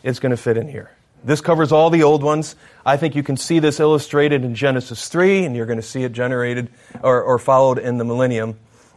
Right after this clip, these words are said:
uh, when Satan finds a following for his final rebellion. It's all here.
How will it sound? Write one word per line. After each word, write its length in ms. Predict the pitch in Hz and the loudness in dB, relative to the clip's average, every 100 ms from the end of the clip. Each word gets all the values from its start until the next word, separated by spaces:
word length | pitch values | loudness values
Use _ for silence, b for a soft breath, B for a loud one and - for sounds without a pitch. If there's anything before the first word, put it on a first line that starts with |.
| - | -2
uh, 160 | 113 | 0
when 160 | 110 113 | 2 0
Satan 320 | - 123 113 | -2 -2 -2
finds 460 | 113 113 110 110 - b b b | -2 0 0 -4 -12 b b b
a 100 | 110 | -14
following 560 | - 117 110 113 107 110 | -2 2 4 4 0 -4
for 180 | - | -8
his 160 | 110 110 | -8 -6
final 320 | - 110 107 | 0 0 0
rebellion. 600 | 107 104 110 110 104 131 | -2 0 2 2 0 -8
It's 180 | 127 120 | -10 0
all 140 | 131 139 | 2 2
here. 480 | 120 131 113 - | 0 -4 -4 -12